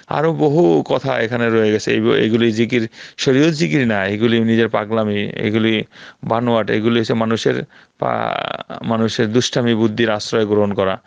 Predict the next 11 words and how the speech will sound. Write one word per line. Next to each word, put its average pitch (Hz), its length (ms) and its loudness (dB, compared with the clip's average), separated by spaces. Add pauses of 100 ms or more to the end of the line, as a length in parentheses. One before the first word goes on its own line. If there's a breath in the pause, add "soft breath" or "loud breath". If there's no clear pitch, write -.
(340 loud breath)
তো 135 60 0
এর 123 80 0
থেকে 120 200 0
আমাদের 117 320 0
হেফাজত 117 300 0
করতে 117 240 -2
হবে, 117 280 0 (340 loud breath)
আমাদের 120 400 0
জিহ্বাকে, 117 540 2
জিহ্বা, 110 360 0 (460)
জবানকে 113 580 0